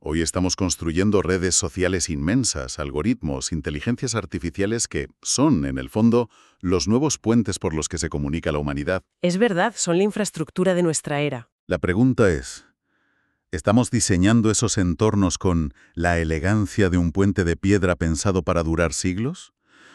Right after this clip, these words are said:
Speaker 1: ¿O estamos haciendo estructuras ruidosas,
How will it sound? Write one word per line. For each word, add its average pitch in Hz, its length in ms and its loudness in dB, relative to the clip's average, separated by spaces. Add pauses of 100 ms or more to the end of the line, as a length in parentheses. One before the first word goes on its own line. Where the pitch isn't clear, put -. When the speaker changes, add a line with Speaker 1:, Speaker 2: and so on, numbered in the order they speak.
(120)
Speaker 1:
¿O 95 100 0
estamos 147 340 2
haciendo 139 480 4
estructuras 113 760 2
ruidosas, 92 800 0